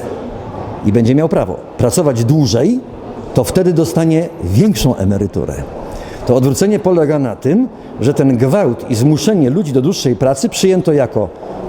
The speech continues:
poziom ten, który się mi należy i teraz pis chce wam dać mniej. Czuje pani? To jest subtelne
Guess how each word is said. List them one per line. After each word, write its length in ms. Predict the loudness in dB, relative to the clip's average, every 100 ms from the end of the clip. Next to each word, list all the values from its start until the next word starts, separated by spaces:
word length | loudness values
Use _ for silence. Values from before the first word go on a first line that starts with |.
| -2
poziom 500 | 0 2 2 2 0 -4 -10 -10 -8 -2
ten, 180 | 0 2
który 240 | 2 2
się 120 | 4
mi 100 | 4
należy 420 | 4 2 0 -2
i 160 | -6 -4
teraz 400 | 0 2 2 0
pis 240 | -2 -2
chce 240 | -2 0 2
wam 200 | 2 2
dać 220 | 0 2
mniej. 400 | 2 4 2 0 -6 -12 -12 0
Czuje 220 | 2 4
pani? 320 | 4 4 2 -2 -10 -2
To 60 | 0
jest 160 | 2
subtelne 760 | 0 0 0 2 4 2 2